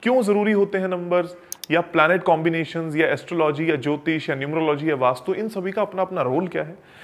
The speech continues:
और आप सभी लोगों को ये नंबर के हिसाब से, अगर आपका कोई निर्धारित अंक या नंबर है, तो कौन सा घर आपको लेना चाहिए, कौन सा घर नहीं लेना चाहिए, और घर का जो नंबर है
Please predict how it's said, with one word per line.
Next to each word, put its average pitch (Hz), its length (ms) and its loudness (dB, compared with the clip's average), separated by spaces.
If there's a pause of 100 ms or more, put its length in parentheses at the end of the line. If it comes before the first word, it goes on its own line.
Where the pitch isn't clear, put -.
(160)
और 247 100 8
आप 247 180 8
सभी 220 300 2
लोगों 196 340 0
को 214 140 0
ये 226 60 4
नंबर 190 420 4
के 220 160 -2
हिसाब 156 420 2
से, 175 200 -12 (360)
अगर 220 240 6 (100)
आपका 220 500 6
कोई 233 200 2
निर्धारित 156 640 0
अंक 165 300 0
या 143 140 -2
नंबर 135 340 0
है, 131 220 0 (320)
तो 220 80 -2
कौन 214 300 2
सा 233 160 4
घर 160 300 2
आपको 143 320 2
लेना 131 320 0
चाहिए, 175 340 -2
कौन 147 200 -4
सा 147 100 -2
घर 127 180 -2
नहीं 127 220 -2
लेना 160 240 -2
चाहिए, 165 220 -2
और 165 100 -2
घर 143 160 2
का 185 140 2
जो 180 100 0
नंबर 147 320 2
है 151 180 -4